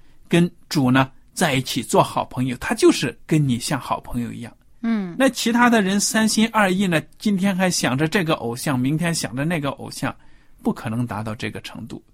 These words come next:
Speaker 2: 嗯。
Speaker 1: 所以这就是两个对比：摩西还有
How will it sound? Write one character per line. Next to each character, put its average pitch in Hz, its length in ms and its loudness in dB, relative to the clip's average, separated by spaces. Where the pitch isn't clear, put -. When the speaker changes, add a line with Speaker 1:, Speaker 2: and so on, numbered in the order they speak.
Speaker 2:
嗯。 180 320 -4
Speaker 1:
所 160 200 4
以 160 60 8
这 202 140 2
就 180 120 2
是 151 160 2
两 135 300 4
个 135 120 -2
对 127 280 0
比： - 240 -14
摩 127 240 4
西 143 380 -2
还 - 160 -2
有 117 180 -2